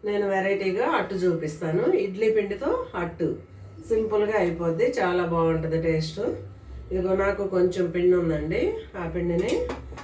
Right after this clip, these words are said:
దాంట్లో ఏమేమి వేయాలో చెప్తున్నాను. పచ్చిమిర్చి సన్నగా కట్ చేసిన పచ్చిమిర్చి వేసుకోండి. నెక్స్ట్ ఉల్లిపాయలు,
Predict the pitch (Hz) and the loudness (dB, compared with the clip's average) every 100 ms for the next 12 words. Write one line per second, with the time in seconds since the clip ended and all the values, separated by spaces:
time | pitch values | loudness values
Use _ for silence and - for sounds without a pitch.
0 | - 196 196 190 196 196 185 170 165 170 | -6 -2 0 0 0 2 4 4 4 2
1 | 190 165 - 165 156 151 220 247 202 202 | 0 -4 -2 -2 -2 -2 -2 -2 -2 -2
2 | 208 175 247 226 190 190 202 190 160 175 | -4 -2 -2 2 2 2 0 -2 0 -2
3 | 160 208 208 160 170 160 160 151 147 170 | -2 -2 -2 -2 0 -2 -2 -6 -6 -4
4 | 156 175 - 466 - - - - - - | 0 2 2 0 -6 -20 -20 -20 -20 -6
5 | 202 202 - 294 349 196 190 190 160 160 | -4 -4 0 2 4 4 2 2 2 4
6 | 220 381 | 2 2